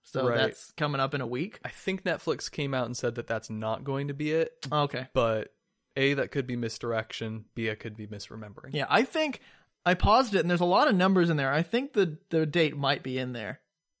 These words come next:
Speaker 1: I
Speaker 2: Mm.
Speaker 1: just feel,
Speaker 2: Mm.
Speaker 1: I just have a hunch that it's in there somewhere.
Speaker 2: It's possible.
Speaker 1: Someone's gotta find it. I still think they should do the three thing. <laughs> That would be so good.
Speaker 2: Yeah.
Speaker 1: It's just like, "Blank, blank,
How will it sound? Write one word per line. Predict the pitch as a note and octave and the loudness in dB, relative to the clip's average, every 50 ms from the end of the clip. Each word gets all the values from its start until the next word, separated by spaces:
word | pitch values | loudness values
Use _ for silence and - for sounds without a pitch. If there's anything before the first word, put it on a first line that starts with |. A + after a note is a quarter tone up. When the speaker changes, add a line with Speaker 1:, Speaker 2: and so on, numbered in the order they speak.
| _ _ _ | _ _ _
Speaker 1:
I | D#3 D#3 | 0 0
Speaker 2:
Mm. | D3 | 0
Speaker 1:
just | D#3+ D#3 - | 0 -4 -8
feel, | - - - E3 E3 D#3+ D3 | -6 0 2 4 4 4 4
Speaker 2:
Mm. | C3+ | 4
Speaker 1:
I | D3 D3 | 2 2
just | C#3+ D3 D3 | 2 2 0
have | F3+ F#3 | 0 -2
a | D3+ | -2
hunch | - D3 D#3+ C#3 - | 0 -2 -2 -2 -2
that | - E3+ D3 | -4 -6 -6
it's | B2+ - | -4 -4
in | D#3+ D3 | -4 -4
there | C#3 C3 C3 | -4 -6 -8
somewhere. | C3+ - C3+ C3+ D3 F#2 F#2 - | -8 -8 -10 -10 -8 -10 -10 -10
Speaker 2:
It's | - D3 D3 | -10 -10 -8
possible. | _ - F#3 G3+ - - - | _ -4 -4 -4 -6 -8 -4
Speaker 1:
Someone's | - E3 D3+ C#3 | -2 -2 -2 0
gotta | D3+ D3 C3 B2 | -2 -2 -4 -4
find | - - B2+ B2 B2 | -6 -6 -8 -6 -6
it. | B2 A#2 - _ _ _ _ _ - | -8 -8 -10 _ _ _ _ _ -2
I | - C#3 G3 A#3+ | 2 4 4 4
still | - - E3+ C#3+ | 4 4 2 4
think | - D#3 C#3+ D3 | 4 0 2 2
they | D3+ D3+ | 2 2
should | D3 D#3+ D#3+ | 2 2 2
do | E3 D#3+ D#3 | 2 2 2
the | C#3 | 0
three | B2 - - D3+ D#3 E3+ D#3+ E3 | -4 -6 -6 -2 2 2 2 2
thing. | D3 - C3+ B2+ A#2+ B2 C3 - _ _ _ _ _ _ _ _ - - - | 2 -2 -6 -6 -6 -6 -10 -10 _ _ _ _ _ _ _ _ -10 -4 -2
<laughs> | D#3 - F3 - - - B3 G3 - - D#3 - D3 - - - - B3+ - | 2 2 2 2 2 2 2 2 2 0 -2 -2 -4 -2 -2 -2 -2 -2 4
That | F#3 G3 A3+ | 6 8 8
would | B3+ B3 B3 | 8 8 6
be | D#4 | 4
so | C4+ - - - - A3 G#3+ G3+ | 2 2 -2 2 6 6 8 8
good. | F#3+ F3 F#3+ F#3+ F#3 F3 D#3 C#3 | 8 8 6 6 6 6 4 4
Speaker 2:
Yeah. | C3 A#2+ B2 A#2+ A#2+ A2+ A2 G#2+ | 6 6 6 6 6 4 2 2
Speaker 1:
It's | C#3 F3 | 2 2
just | F#3 F3+ E3 | 2 4 4
like, | E3 D#3+ D#3 - | 4 2 2 2
"Blank, | D#3+ D3+ D#3 G3+ G#3+ - | 2 2 2 2 0 2
blank, | - D#3+ D3+ C3+ C3 B2+ B2+ - - | 4 4 4 6 4 2 0 -2 -14